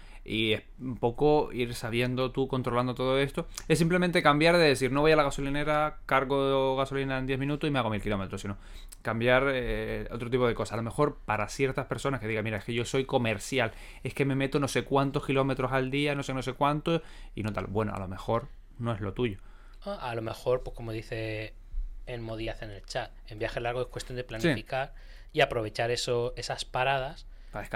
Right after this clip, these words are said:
Speaker 2: Pues,
Speaker 1: descansar,
Speaker 2: para
Speaker 1: soltar
Speaker 2: comer.
Speaker 1: las piernas.
Speaker 2: Soltar las piernas, claro. Yo se lo, se lo veía el otro día a Lars, el de, el chico de Un Tesla para Todos, creo
Speaker 1: Sí.
Speaker 2: que es, o un, el coche eléctrico para todos, que lo decía. Y creo que fue él el que lo dijo: dice que la batería de un Tesla dura más que la vejiga de un hombre.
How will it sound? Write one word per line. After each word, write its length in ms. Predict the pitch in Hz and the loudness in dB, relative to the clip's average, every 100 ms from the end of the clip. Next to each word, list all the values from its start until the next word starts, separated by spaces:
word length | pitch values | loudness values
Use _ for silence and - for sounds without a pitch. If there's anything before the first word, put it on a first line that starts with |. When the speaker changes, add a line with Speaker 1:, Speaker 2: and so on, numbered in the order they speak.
| 107 | -4
Speaker 2:
Pues, 120 | 110 | 4
Speaker 1:
descansar, 120 | 143 | 8
Speaker 2:
para 100 | 147 | 8
Speaker 1:
soltar 140 | - 104 123 | 6 -2 -2
Speaker 2:
comer. 40 | |
Speaker 1:
las 100 | 98 | -4
piernas. 560 | - 151 156 143 131 131 - - | 2 4 4 4 0 -2 -8 -18
Speaker 2:
Soltar 280 | - - - | -14 -12 -10
las 100 | 92 | -12
piernas, 160 | - 98 | -12 -6
claro. 220 | 156 127 - - - - - | -4 -4 -12 -16 -16 -16 -12
Yo 140 | 123 135 | 0 0
se 120 | 170 | 2
lo, 480 | 175 151 135 123 120 | 4 4 4 2 -2
se 140 | 110 113 | -6 -10
lo 60 | |
veía 280 | 104 110 135 | -8 -4 -2
el 60 | 135 | -2
otro 180 | 127 120 | -6 -8
día 320 | 120 123 110 | -4 -4 -4
a 140 | 104 | -6
Lars, 340 | 98 107 143 - | -6 -4 -4 -4
el 140 | - | -6
de, 560 | 104 101 101 98 98 95 | -6 -8 -10 -12 -12 -12
el 100 | 101 | -12
chico 220 | - - | -12 -10
de 480 | 110 107 107 107 104 - - | -10 -8 -8 -10 -12 -16 -16
Un 80 | 113 | -10
Tesla 360 | 120 - 104 | -8 -8 -8
para 180 | 107 98 | -8 -8
Todos, 180 | 113 113 | -10 -12
creo 120 | 104 | -6
Speaker 1:
Sí. 80 | 143 | -4
Speaker 2:
que 120 | 113 | -4
es, 120 | - | -8
o 100 | 101 98 | -10 -10
un, 220 | 98 104 | -12 -12
el 220 | 104 101 | -10 -12
coche 260 | - - 107 | -10 -10 -8
eléctrico 320 | 110 110 104 | -8 -10 -12
para 180 | 104 87 | -10 -10
todos, 260 | 123 165 - - - - - - - - | -10 -10 -12 -14 -16 -16 -16 -16 -16 -14
que 100 | - | -8
lo 80 | 117 | -6
decía. 420 | 98 - 131 110 - - - - | -6 -8 -10 -10 -10 -18 -18 -16
Y 80 | - | -14
creo 160 | - 160 | -8 -6
que 60 | |
fue 140 | - 151 | 0 0
él 60 | |
el 80 | 123 | 0
que 80 | - | -6
lo 60 | 107 | -8
dijo: 180 | 127 110 | -8 -8
dice 320 | - 107 101 | -10 -12 -12
que 280 | - 101 92 | -10 -10 -8
la 120 | 104 | -6
batería 300 | 104 110 127 | -6 -4 -4
de 60 | 131 | -4
un 60 | |
Tesla 300 | 123 143 156 | -4 -4 -2
dura 200 | 127 120 | -4 -4
más 180 | 113 123 | -4 -6
que 80 | - | -6
la 100 | 113 | -8
vejiga 320 | 98 - 107 | -6 -8 -8
de 60 | 95 | -8
un 80 | 104 | -8
hombre. 260 | 110 104 | -10 -12